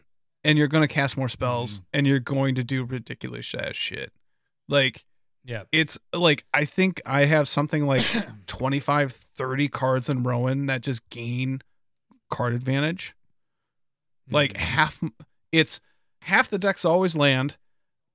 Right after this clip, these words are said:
Speaker 1: and then more than half of that in Rowan is see more cards. And,
Speaker 2: Mm-hmm.
Speaker 1: and it's just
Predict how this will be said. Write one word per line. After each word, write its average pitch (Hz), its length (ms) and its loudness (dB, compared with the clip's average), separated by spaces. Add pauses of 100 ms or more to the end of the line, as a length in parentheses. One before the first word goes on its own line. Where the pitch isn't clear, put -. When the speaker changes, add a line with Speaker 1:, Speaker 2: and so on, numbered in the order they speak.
Speaker 1:
and 143 240 4
then 131 540 2 (380)
more 151 520 6
than 185 200 -2
half 175 400 0
of 143 160 -2
that 143 600 0 (160)
in 139 240 2
Rowan 135 340 4
is 123 240 0
see 151 140 2
more 131 180 0
cards. - 460 -8 (1200)
And, 147 220 2
Speaker 2:
Mm-hmm. 120 80 -6
Speaker 1:
and 135 200 -2
it's 127 240 0
just 131 360 0